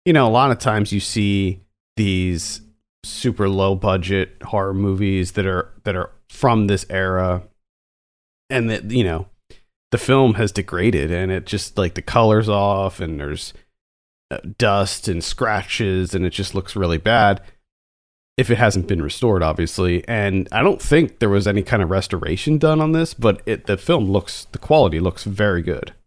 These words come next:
So that is one thing that I can say I was impressed with. But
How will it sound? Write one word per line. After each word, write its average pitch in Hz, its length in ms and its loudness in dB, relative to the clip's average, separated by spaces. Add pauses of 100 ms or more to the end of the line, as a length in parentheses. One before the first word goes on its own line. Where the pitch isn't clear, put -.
(120)
So 92 280 0
that 139 260 4
is 143 120 4
one 113 240 2
thing 101 240 0
that 95 80 0
I 90 100 0
can 90 120 -8
say 101 180 -2
I 92 60 2
was 87 340 -4 (240)
impressed - 460 -6
with. - 320 -14 (960)
But 92 240 -2